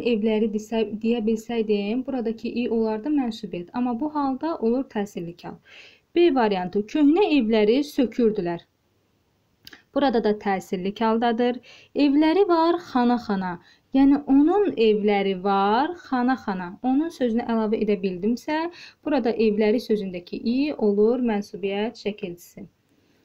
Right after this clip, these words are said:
Keçirəm mənə digər suala. Yüz yetmiş ikinci suala.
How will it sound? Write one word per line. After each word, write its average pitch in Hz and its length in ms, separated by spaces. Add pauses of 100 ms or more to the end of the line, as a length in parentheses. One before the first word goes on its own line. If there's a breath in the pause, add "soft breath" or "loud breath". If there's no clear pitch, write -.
(180)
Keçirəm 311 640
mənə 285 240
digər 208 320
suala. 175 460 (440 soft breath)
Yüz 220 140
yetmiş 220 300
ikinci 220 420
suala. 175 480